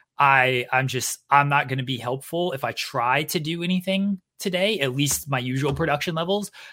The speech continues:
So I am just going to," whether video games are a great outlet for me of just, like,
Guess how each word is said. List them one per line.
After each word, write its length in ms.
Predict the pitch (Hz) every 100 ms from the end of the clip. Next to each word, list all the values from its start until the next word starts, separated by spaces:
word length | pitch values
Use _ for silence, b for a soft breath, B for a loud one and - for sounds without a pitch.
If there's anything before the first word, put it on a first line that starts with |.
| B
So 200 | 139 120
I 220 | 135 160
am 140 | 160
just 200 | 143 139
going 240 | - 139 127
to," 380 | - 131 127 123
whether 400 | - 131 127 123 127 180
video 360 | 143 196 170
games 340 | 139 127 120 117
are 120 | 117
a 80 | 113
great 240 | 127 120
outlet 380 | 117 110 117 113
for 180 | - 123
me 320 | 127 123 117
of 120 | 127
just, 240 | 113 123 -
like, 220 | 110 -